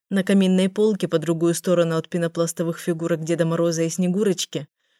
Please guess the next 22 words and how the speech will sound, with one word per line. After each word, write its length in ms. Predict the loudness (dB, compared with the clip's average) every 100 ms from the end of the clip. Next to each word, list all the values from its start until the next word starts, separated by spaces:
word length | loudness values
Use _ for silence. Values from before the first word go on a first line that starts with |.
| _
привлекали 560 | -2 2 2 2 2 2
теперь 300 | 0 -2 -4
к 60 | -2
себе 240 | 0 0
внимание 560 | 0 0 0 -2 -4 -6
фарфоровые 640 | -6 -4 -2 0 0 -2
куклы 440 | -2 -6 -4 -4 -6 _ _ _
в 100 | -2
одеждах 440 | 0 0 0 -2
жениха 380 | 0 0 0 0
и 80 | 0
невесты. 600 | 0 0 -2 -4 -10 -14 _ _ _ _ _ _ _ 0
Камиль 300 | 2 4 2
и 20 |
Тахидош 460 | 0 -2 0 0
занесли 400 | 0 -2 -2 -2
с 140 | -4 -2
улицы 320 | -2 -2 -2
дополнительные 720 | -4 0 2 2 2 2 2
столы 360 | 0 0 2 4
и 40 |
лавки, 440 | 4 2 -4 -12